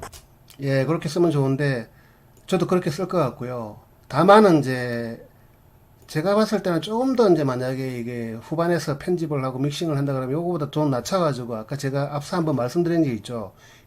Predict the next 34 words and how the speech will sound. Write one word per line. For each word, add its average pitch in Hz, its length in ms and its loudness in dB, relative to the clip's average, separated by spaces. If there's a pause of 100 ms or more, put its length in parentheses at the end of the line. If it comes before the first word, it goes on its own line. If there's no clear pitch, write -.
일 202 180 4
과 190 180 6
삼분의 156 480 0
이 147 200 0
지점, 143 420 -4
좀 165 240 0
더 151 280 0 (340)
녹음 180 280 4
레벨 156 280 2
중간에서 156 340 2
좀 180 300 -4
더 190 60 4
내려가지고 151 600 4
일 185 260 -2
과 190 240 2
삼분의 156 400 0
이 135 80 2
지점까지 156 460 -2
내려가지고 160 460 2
녹음을 143 320 2
하면 120 440 -4 (300)
보야 156 240 2
비와이 151 360 2
M 151 140 0
원은 147 360 2
이제 110 260 -8 (320)
주변에서 151 320 -2
좀 151 180 -2
큰 196 200 -4
소리가 190 260 0
들어오더라도 127 720 -6
갑자기 147 340 -4
커지는 180 720 -2
게, 117 320 -6